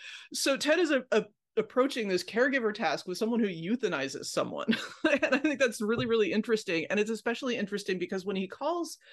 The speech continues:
Beard Chief as a caregiver, it's when Beard has this whole line of beers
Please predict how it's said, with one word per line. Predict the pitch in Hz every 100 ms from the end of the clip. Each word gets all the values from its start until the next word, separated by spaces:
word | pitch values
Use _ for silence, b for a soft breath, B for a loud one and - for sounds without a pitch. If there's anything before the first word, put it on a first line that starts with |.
| B B B B 180
Beard | 202 190 170 151
Chief | - 175 180
as | 165
a | 170
caregiver, | - 165 160 160 175
it's | 185 180
when | 233
Beard | 214 220
has | 214 185
this | 185 -
whole | 220 233
line | 233 214
of | 156
beers | 143 165 185 156 120 135